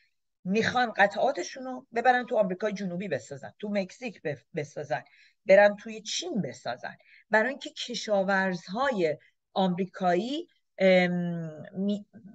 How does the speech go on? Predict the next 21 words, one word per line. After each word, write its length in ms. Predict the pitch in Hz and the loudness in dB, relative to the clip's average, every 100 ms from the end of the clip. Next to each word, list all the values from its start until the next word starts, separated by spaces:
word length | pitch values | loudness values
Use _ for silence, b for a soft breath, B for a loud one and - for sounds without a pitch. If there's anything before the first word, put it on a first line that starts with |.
| - _ | -20 _
امروزه، 760 | 196 208 202 208 175 226 269 349 - _ _ - | 0 2 2 -2 -2 2 2 0 -6 _ _ 0
اه، 120 | 190 | 2
محصولات 840 | 190 226 196 - - 233 247 294 | 4 2 2 -6 -14 -6 -4 -4
کشاورزیشون 1000 | 262 226 - 196 190 185 190 190 269 247 | -6 -6 -4 -2 2 2 0 -4 -12 -10
رو، 60 | 214 | -6
مثلاً، 400 | 190 - 214 226 | -6 -4 -2 0
بتونن، 500 | 240 247 226 226 214 202 | -2 -6 -4 -2 -2 -6
نمی‌دونم، 400 | 214 196 175 160 | -6 -4 -4 -6
سویاشون 840 | - - 185 190 240 - 214 190 | -8 -2 2 4 4 0 -6 -4
رو 180 | 185 196 B B | -2 -4 B B
بردارن 500 | 214 247 247 254 262 | 2 2 2 -4 -4
به 80 | 220 | -4
چین 340 | - - 262 202 | -4 -6 -4 -2
بفروشن 540 | 156 - 147 170 151 | -2 -4 -8 -4 -4
که 100 | 175 | -6
بزرگترین 500 | 175 170 175 170 170 | -6 -6 -6 -6 -6
مصرف 320 | 165 156 165 - | -6 -6 -6 -6
کننده 380 | 175 170 165 214 | -6 -4 -6 -8
سویا 540 | - - 165 165 190 B B _ | -10 -8 -4 0 -2 B B _
در 200 | 202 208 196 | 4 4 2
جهانه. 640 | 208 196 190 247 190 147 | 4 4 4 -2 -2 -6